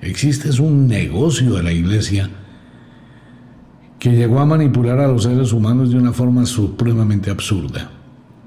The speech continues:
Entonces la iglesia empezó a venderle la idea a los demonios a los niños. Los niños iban creciendo con esa ideología, con ese dogma, con ese concepto.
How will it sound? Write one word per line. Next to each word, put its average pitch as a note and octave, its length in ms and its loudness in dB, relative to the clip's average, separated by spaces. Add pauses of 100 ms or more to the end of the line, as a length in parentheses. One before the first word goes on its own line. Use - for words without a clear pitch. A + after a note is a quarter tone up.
(600)
Entonces C3+ 240 2
la E3 80 2
iglesia C3 280 2
empezó B2+ 300 2
a B2 40 2
venderle C#3 360 2
la A#2 140 0
idea G#2+ 280 0
a - 20 2
los A#2+ 320 2
demonios A#2 500 0
a G2+ 60 -2
los F2 180 -6
niños. F#2+ 560 -4 (1000)
Los A2+ 200 0
niños B2 260 2
iban C3 240 2
creciendo B2+ 640 2
con F#2 180 -4
esa G2 320 0
ideología, F#2+ 1120 -2
con F#2 200 -4
ese G2 260 -2
dogma, A#2+ 600 0
con F2+ 180 -4
ese F2+ 220 -2
concepto. C3 840 0